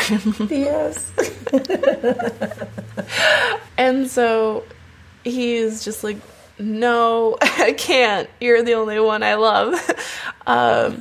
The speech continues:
Speaker 2: "You should be more like me."
Speaker 1: Yeah, and she's just like, "No, no, no, like, it's fun this way, and it's, like, good this way." And, um, so he's kind of, like, rejected a little bit, and he, like, trudges off, um,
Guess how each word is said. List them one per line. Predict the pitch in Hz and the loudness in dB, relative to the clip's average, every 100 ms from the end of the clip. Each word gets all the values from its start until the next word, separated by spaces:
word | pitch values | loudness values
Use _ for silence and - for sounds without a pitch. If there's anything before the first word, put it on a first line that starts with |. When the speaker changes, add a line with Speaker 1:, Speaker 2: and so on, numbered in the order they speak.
| - | -12
Speaker 2:
"You | - - 196 | -14 -12 -14
should | 165 - | -14 -14
be | 160 | -16
more | 143 - 160 | -12 -8 -4
like | 185 185 170 180 180 | -4 -4 -10 -12 -12
me." | 185 185 170 - - - - _ | -10 -12 -16 -20 -20 -20 -20 _
Speaker 1:
Yeah, | 302 320 269 | 0 2 4
and | 247 277 | 2 0
she's | 311 | -2
just | 311 320 | -2 0
like, | 359 339 | 2 4
"No, | 370 | 2
no, | 381 | 4
no, | 392 339 202 | 2 2 2
like, | 208 208 214 - - - - - - - - - - | 0 0 -2 -8 -18 -20 -20 -20 -20 -20 -20 -20 -4
it's | 262 269 - | -2 -2 -2
fun | 294 302 254 185 202 | 2 4 4 2 -2
this | 190 - | -2 0
way, | 190 190 | 0 0
and | 190 196 | 0 -2
it's, | 190 - | -6 -4
like, | 208 202 190 180 | -4 -4 -4 0
good | 269 226 185 | 2 2 0
this | 180 - | -2 -2
way." | - 101 90 - | 0 0 0 0
And, | - - - | -2 -6 -6
um, | 90 92 92 95 95 - - - - - - | -4 -2 -4 -6 -8 -10 -18 -20 -20 -20 -14
so | - - 101 95 92 190 - - - | -8 -2 0 0 -2 -4 -10 -20 -6
he's | 226 214 | -4 0
kind | 233 226 | 0 2
of, | 240 233 | 2 2
like, | 240 233 - 220 - | 0 0 -8 -14 -4
rejected | 302 262 220 - - - | 0 2 2 -2 -2 0
a | 190 | 2
little | - 180 180 | 2 0 2
bit, | 175 - | 0 0
and | 190 | -2
he, | 190 185 | -4 -2
like, | 175 180 | -2 -2
trudges | - - 180 208 | -2 -2 0 0
off, | 180 175 175 - - - - - | 0 0 -2 -6 -18 -20 -16 -2
um, | 185 180 180 170 170 | 2 2 2 -2 -6